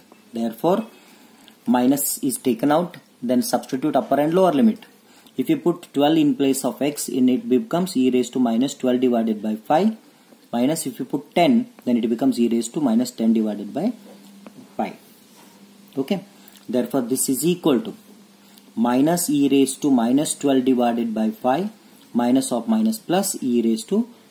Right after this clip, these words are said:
minus two. This is the calculation. If you calculate this, it becomes point zero four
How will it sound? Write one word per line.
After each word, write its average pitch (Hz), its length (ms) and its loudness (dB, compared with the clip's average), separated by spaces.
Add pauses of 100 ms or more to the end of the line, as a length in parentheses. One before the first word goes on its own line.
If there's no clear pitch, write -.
(120)
minus 110 420 -2
two. - 280 0 (100)
This 110 160 -8
is 107 120 -6
the 202 180 -8 (380)
calculation. 107 640 -6
If 120 160 -8
you 127 40 -8
calculate 131 480 -2
this, 170 200 -2
it 110 120 -4
becomes 131 340 -2
point 139 480 -2 (440)
zero 135 320 2
four 127 500 0